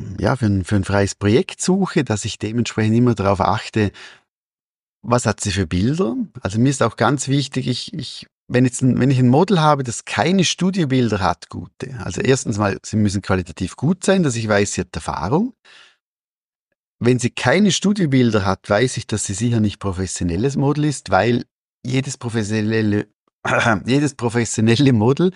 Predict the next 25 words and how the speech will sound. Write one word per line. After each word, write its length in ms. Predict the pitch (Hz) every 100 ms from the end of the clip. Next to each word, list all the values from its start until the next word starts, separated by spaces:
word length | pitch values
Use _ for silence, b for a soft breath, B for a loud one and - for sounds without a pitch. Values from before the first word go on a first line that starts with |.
| B B B B B B
äh, 60 | 107
hat 420 | 98 113 - -
auch 260 | 110 120
sch-, 260 | - - -
hat 240 | - 107 -
auch 160 | 98
Aufträge, 720 | - 104 135 - 110 113 107 104
wo 80 | 101
es 80 |
im 140 | 98 98
Studio 440 | - 127 120 104
hat, 200 | 82 71
für, 380 | - 98 101 98
für 420 | - 95 95 90 -
Kataloge, 720 | - 101 - 92 92 98 98
für, 420 | 92 95 101 101 98 B B B B _
für 360 | - 104 107
Magazine, 800 | 104 101 101 113 - 113 127 113
was 180 | 104 98
auch 60 | 104
immer. 380 | 117 123 120 - B B _ _ _ _ _ _
Also 220 | - - 104
wenn 240 | 113 110
ein 80 | 117
Model 320 | 117 135 113